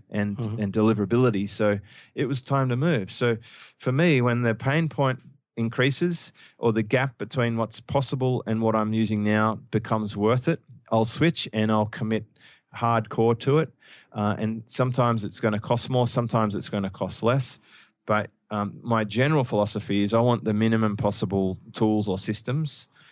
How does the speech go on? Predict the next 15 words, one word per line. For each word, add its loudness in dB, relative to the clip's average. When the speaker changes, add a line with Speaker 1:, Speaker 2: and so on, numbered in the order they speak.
Speaker 1:
in -2
my 0
Speaker 2:
Mm-hmm. -4
Speaker 1:
business, -2
and 4
I 2
think 2
a 6
lot 6
of -2
people 0
in -4
the -4
entrepreneurial 0
space, -6